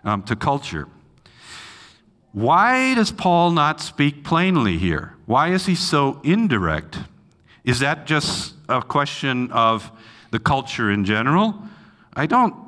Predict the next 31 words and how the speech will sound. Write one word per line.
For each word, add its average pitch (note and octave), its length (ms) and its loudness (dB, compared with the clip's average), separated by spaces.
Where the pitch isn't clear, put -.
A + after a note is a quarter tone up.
think B3 320 -4
so, A2 320 2
because C#3+ 380 0
when C#3+ 160 2
we C3+ 160 2
read B2+ 300 2
his A2 340 2
other G3 360 2
letters, G2+ 680 0
Paul's A#3 420 0
pretty F#3+ 400 2
clear G3 520 0
on A2+ 220 2
what A2+ 160 2
he A2+ 140 0
wants. B2 540 0
He'll A#2+ 180 2
write A#2 260 0
the - 80 -10
Corinthians A#2+ 560 0
and G#2+ 140 -2
say, G#2+ 280 0
"I've D#3 200 -2
made C3+ 240 -2
this D#3+ 200 2
de-, C#3 140 -2
determination, G#2+ 920 0
this F3+ 120 2
should B2+ 240 -2
happen G#2 400 -2
here. G#2 340 0